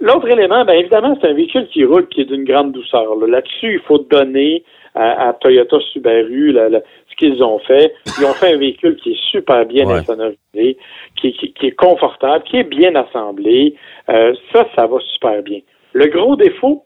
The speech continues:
Speaker 1: l'écran d'affichage devant le conducteur,
Speaker 2: Ouais.
Speaker 1: qui, qui est placé derrière le
Speaker 2: Ouais.
Speaker 1: Ok. Et la philosophie de ça,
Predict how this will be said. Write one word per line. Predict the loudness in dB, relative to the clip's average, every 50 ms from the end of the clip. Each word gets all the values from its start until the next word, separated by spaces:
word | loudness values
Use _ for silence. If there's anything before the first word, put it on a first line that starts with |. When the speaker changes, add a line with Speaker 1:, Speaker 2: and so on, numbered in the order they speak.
| _ _ _ _ _ _ _ _ -8
Speaker 1:
l'écran | -6 -2 0 0 -2 -2 -4 -8 -6 -4 -4 -2 -2
d'affichage | -2 -2 -2 -4 -8 -8 -6 -4 -2 0 0 -2 0
devant | 0 0 0 0 -2 -2
le | -4 -4
conducteur, | -6 -8 -8 -8 -10 -14 -14 _ -8 -4 -2 -2 -2 -2 -4 -10 _ _ _ _ _ _ -10 -6
Speaker 2:
Ouais. | -4 -2 0 0 0 -2 -2 _ _ _ -4
Speaker 1:
qui, | -4 -4 -4 _ _ _ -20 -16 -4
qui | 0 0
est | 0 2
placé | 2 0 0 0 0 2 2 2 2 0 0 0
derrière | 0 0 2 2 2 2 4 4 2 2
le | 2 2 0 -2 _ -8
Speaker 2:
Ouais. | -6 -6 -6 -8 _ _ _ -20
Speaker 1:
Ok. | -20 -10 _ -4 -4 -4 -6 -12 -20 -20 -20 -20 -6 0
Et | 2 4 4 4 2 2
la | 2 0 0
philosophie | 0 0 0 0 2 2 2 2 2 0 -4 -2 -2 -2 -2 -2 -6 -18 -20 -20 _ _ -20 -12 -2 0
de | 0 0 0 0 2
ça, | 2 4 4 2